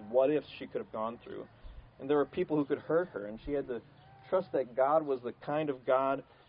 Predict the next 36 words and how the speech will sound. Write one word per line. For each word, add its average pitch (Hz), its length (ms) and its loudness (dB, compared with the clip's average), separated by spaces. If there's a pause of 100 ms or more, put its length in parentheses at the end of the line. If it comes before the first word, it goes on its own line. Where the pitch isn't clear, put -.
uh, - 100 -8
who 151 160 -2
was 135 140 2 (640)
good 175 180 8
enough 143 280 2
to - 60 -12
be 123 120 -10
trusted - 480 0
in, 104 160 -8 (100)
big 185 160 2
enough 131 320 0
to 120 80 -10 (120)
con-, 117 220 -10 (180)
to 123 80 -12
be 151 200 -8
in 147 120 -4
control. 127 680 -6 (400)
And 135 100 -12
she 143 160 -6 (120)
threw 202 140 4
herself 156 460 4 (140)
on 131 180 0
his 143 180 -2
grace 139 360 0
because - 240 -6
she's 196 180 -8
a 135 60 -6 (100)
Canaanite 175 380 0
prostitute 156 640 -2
that 131 120 0 (540)
doesn't 165 380 0
deserve 156 380 2
anything 131 600 -2
from 98 180 -12
him. 101 280 -16 (1600)
And 139 80 -14